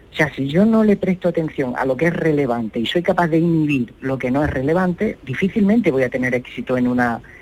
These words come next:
en una oposición. Entonces, ese superpoder hay que activarlo. Y con el mundo emocional le pasa igual. Si yo no soy consciente de lo que estoy sintiendo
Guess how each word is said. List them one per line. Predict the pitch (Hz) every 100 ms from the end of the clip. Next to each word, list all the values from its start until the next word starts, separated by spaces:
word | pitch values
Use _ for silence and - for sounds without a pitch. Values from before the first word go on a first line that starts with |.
| -
en | -
una | 143 139
oposición. | 131 131 123 135 139 120 113 - - - -
Entonces, | - 147 180 226 -
ese | 175 214
superpoder | 208 233 202 190 180 196
hay | 196 185
que |
activarlo. | 170 - 135 190 190 120 - -
Y |
con | 180 175
el | 156 143
mundo | 226 311
emocional | 233 190 160 160 190
le | 147
pasa | 151 139
igual. | 127 123 - - - -
Si | -
yo | 139 202
no | 254
soy | -
consciente | 220 196 185 170 - 135 123 110 113 -
de | 135 147
lo | 139
que | 139
estoy | 135 220
sintiendo | 208 156 131 123 139 131 165 339